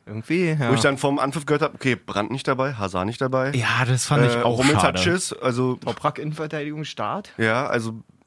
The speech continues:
Speaker 2: da war ich so ein bisschen, okay, altes Bayern gegen altes Dortmund.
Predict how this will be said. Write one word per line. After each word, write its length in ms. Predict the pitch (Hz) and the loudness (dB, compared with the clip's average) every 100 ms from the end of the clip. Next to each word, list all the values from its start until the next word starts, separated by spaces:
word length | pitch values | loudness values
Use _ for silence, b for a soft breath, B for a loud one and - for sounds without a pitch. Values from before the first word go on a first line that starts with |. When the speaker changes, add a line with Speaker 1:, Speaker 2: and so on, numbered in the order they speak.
| _ | _
Speaker 2:
da 100 | - - | -16 -10
war 120 | 98 | -8
ich 80 | 98 | -6
so 60 | |
ein 80 | 101 | -6
bisschen, 200 | 101 101 | -4 -6
okay, 300 | 92 147 92 - - | -4 -4 -4 -8 -12
altes 300 | 85 - - | -10 -10 -4
Bayern 280 | 92 110 | -2 -2
gegen 200 | 110 101 | -2 -2
altes 240 | 92 95 - | -2 -4 -4
Dortmund. 480 | 101 98 151 156 | -4 -2 -4 -6